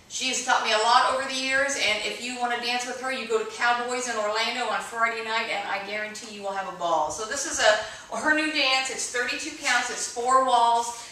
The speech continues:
There is one very easy tag. Um, it's just a really cute dance. So I'm gonna demo a, a few walls for you. I don't think I'll get to the tag,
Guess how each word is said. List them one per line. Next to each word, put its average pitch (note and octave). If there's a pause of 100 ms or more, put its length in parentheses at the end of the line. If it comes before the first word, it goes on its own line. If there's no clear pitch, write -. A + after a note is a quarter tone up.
(120)
There A3
is A3+
one A#3+
very A#3+ (100)
easy B3+
tag. A3+ (380)
Um, G#3
it's G#3+
just B3+
a G3+
really A#3
cute -
dance. -
So G#3
I'm D4
gonna D4+
demo C4+
a, C#4
a A3+
few C4
walls C4
for C4
you. B3+
I A#3+
don't A#3+
think C4
I'll A#3
get B3+
to B3+ (240)
the A3
tag, A#3